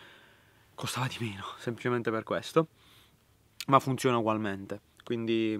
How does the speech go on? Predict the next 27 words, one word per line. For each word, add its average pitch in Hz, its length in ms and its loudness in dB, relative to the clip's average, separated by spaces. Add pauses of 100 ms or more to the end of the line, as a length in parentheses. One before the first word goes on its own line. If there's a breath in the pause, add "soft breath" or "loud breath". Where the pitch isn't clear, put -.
(1000 soft breath)
approvato. - 540 -4 (260)
Inoltre 151 460 10
vi 131 120 4
ricordo 127 480 10
che 135 220 8 (360)
sono 143 440 6
disponibili 160 840 8
le 160 220 12
maglie, 147 580 12 (480 loud breath)
ottimo 147 640 8
regalo 139 500 12
di 131 120 4
Natale, 165 560 10 (340 loud breath)
e - 220 10
soprattutto, 180 920 10 (380 loud breath)
eh, 147 260 10
siccome 165 300 10
appunto 151 300 8
il 131 60 10
negozio 135 400 10
è 190 40 12
nuovo, 135 500 10 (260 loud breath)
su 143 320 6
Spreadshop 123 720 8
dove 117 680 8
l'ho 117 200 6
creato 147 540 12